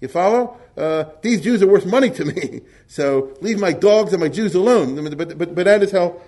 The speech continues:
life was lived. And so, uh, but at the same time, Poland in the time I'm talking, the fifteen, sixteen hundreds,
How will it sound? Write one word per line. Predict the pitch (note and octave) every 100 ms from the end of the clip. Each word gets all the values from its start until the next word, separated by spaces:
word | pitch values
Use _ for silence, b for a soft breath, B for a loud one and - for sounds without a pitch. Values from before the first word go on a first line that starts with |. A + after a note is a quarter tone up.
| B
life | E3 E3
was | E3 D#3+
lived. | A3 D3+ - - _ _ _ _ _ _ _
And | C3+ B2+
so, | E3 D3+ D3+ D3
uh, | C#3+ C#3+ C#3+ C#3+ b b b b _ _ _ _
but | F#3
at | F#3
the | F3+
same | C4 C4
time, | A#3+ F#3 D#3 G3 - - _ _ _ _ _ _
Poland | G#3+ A3 G3+ E3+
in | C#3+
the | C3+
time | F3+ G3
I'm | D#3
talking, | E3+ D3
the | B2+
fifteen, | G3+ G3+ F3+
sixteen | D3 E3+ E3 D3+
hundreds, | C#3 C3+ C#3